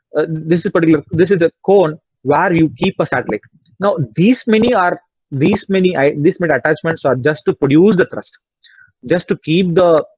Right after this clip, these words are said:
uh, thing going and carry you, carry that particular cone to the space. So this particular thrust is what we get by means of chemical rockets. You burn that, you burn the fuel, you ba-, burn the oxidizer, uh, burn the fuel and oxidizer, and you produce a,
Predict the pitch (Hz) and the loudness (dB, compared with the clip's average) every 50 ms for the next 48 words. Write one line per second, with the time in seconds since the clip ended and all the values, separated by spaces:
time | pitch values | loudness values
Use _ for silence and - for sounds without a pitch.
0 | - - 131 131 127 123 - 180 175 170 143 135 143 160 175 202 208 214 _ _ | -4 0 0 2 2 0 0 -2 -2 0 0 2 2 2 2 0 -2 -6 _ _
1 | - - 127 131 143 139 - - 143 131 143 170 220 233 208 180 _ - - 147 | -12 -8 -6 -4 -4 -4 -4 -4 -2 0 0 0 -2 -2 -6 -8 _ -10 -6 0
2 | 143 170 196 214 220 208 _ _ - 135 113 160 175 185 202 180 180 147 - 160 | 2 2 2 2 0 -4 _ _ -16 -6 -4 -2 0 0 0 0 0 0 0 -2
3 | 147 139 147 135 110 - - 165 180 190 190 170 - 139 123 160 226 - _ _ | 0 0 0 0 0 0 2 2 2 2 -2 -4 -6 -2 0 0 0 -2 _ _
4 | _ - _ _ - - 151 135 - - - _ _ _ _ _ _ _ _ _ | _ -20 _ _ -4 -2 0 0 0 -4 -12 _ _ _ _ _ _ _ _ _
5 | - 180 180 - 165 135 135 185 226 220 - - 208 190 185 196 185 - - - | -8 -8 -8 -6 -6 -2 -2 -2 -2 -2 -2 -2 -2 0 2 0 0 0 0 -4
6 | 151 151 - - - - - 127 123 127 139 160 170 - - _ _ - 135 135 | -4 -4 -6 -10 -18 -12 -10 -6 -2 0 0 0 -2 -4 -14 _ _ -6 -4 -4
7 | 135 123 123 151 160 151 131 123 127 127 127 131 131 - 147 143 - - - 139 | -2 0 0 0 0 0 0 0 0 0 0 -2 -4 -4 -4 -6 -4 -4 -4 -4
8 | 156 151 170 139 120 101 - - - _ _ _ _ _ _ _ _ _ _ _ | 0 0 0 0 0 -4 -6 -8 -20 _ _ _ _ _ _ _ _ _ _ _
9 | - 139 143 135 120 120 123 139 147 170 202 208 202 190 214 233 226 - _ _ | -2 0 0 0 0 0 0 2 2 2 2 2 2 2 0 0 -2 -6 _ _
10 | _ _ _ _ _ _ _ _ _ _ - 135 139 135 127 123 139 147 165 190 | _ _ _ _ _ _ _ _ _ _ -6 -2 -2 -2 0 2 2 2 2 2
11 | 196 196 185 196 - - 170 175 185 214 240 - _ _ - 131 123 117 113 135 | 0 0 -2 -4 -4 -2 0 2 2 2 0 -4 _ _ -6 -6 -6 -2 0 0
12 | 147 160 - 151 131 131 143 160 185 202 196 190 175 165 - - 165 180 175 - | 0 0 -2 -2 0 2 2 2 2 2 2 2 0 0 0 -2 -4 -4 -2 -2
13 | 196 202 196 - _ _ _ - 139 135 135 131 - - - - - 139 160 190 | -4 -4 -4 -4 _ _ _ -2 0 0 0 0 -4 -10 -14 -10 -2 0 0 2
14 | 202 196 175 170 - 160 175 190 185 165 160 - - 175 180 165 - 160 156 156 | 2 2 0 0 2 2 2 2 2 0 -2 -2 0 -2 -2 0 0 -2 0 0
15 | 147 139 135 - 151 147 156 165 160 - 147 | 0 0 0 0 0 2 2 2 2 2 0